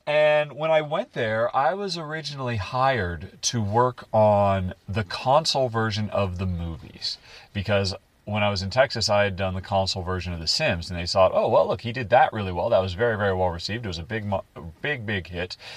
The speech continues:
And it was something that they said couldn't be done to, you know, get this very popular P C game working well on a console and, and make it transfer over.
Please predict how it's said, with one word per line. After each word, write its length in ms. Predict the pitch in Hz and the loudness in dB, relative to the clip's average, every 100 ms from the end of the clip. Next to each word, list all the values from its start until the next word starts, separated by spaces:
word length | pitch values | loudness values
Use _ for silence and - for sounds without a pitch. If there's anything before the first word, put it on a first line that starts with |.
| - | -2
And 160 | 104 104 | 0 2
it 40 | |
was 160 | 104 101 | 0 0
something 240 | 117 113 | 0 2
that 100 | 117 | 0
they 100 | 107 | -2
said 280 | 110 156 117 | 2 2 2
couldn't 240 | - 190 165 | 0 -2 0
be 140 | 160 | 2
done 340 | 147 190 131 107 | 4 4 4 2
to, 280 | 110 101 - - - _ _ | 2 2 0 -14 -20 _ _
you 100 | - 117 | -4 -2
know, 180 | 87 - _ _ - 95 | -2 -6 _ _ -14 -2
get 260 | 143 104 | -2 0
this 400 | 110 123 - - - _ _ | 0 0 0 -6 -12 _ _
very 240 | 92 117 120 | -2 0 4
popular 380 | 131 120 120 | 4 4 0
P 160 | 104 127 | -6 -8
C 180 | 139 143 | -6 -4
game 260 | 110 98 | -2 -2
working 400 | 95 131 123 104 | 0 -2 -2 -4
well 220 | 104 104 101 | 2 2 4
on 140 | 95 | 0
a 40 | |
console 600 | 92 123 135 - 101 90 | 2 2 2 2 2 2
and, 160 | 87 90 | -2 -4
and 260 | 95 95 101 | -6 -6 -8
make 300 | 101 110 107 | -6 -4 -6
it 120 | - | -6
transfer 480 | 120 127 - 104 117 | -4 -4 -4 0 0
over. 300 | 95 95 | 0 -4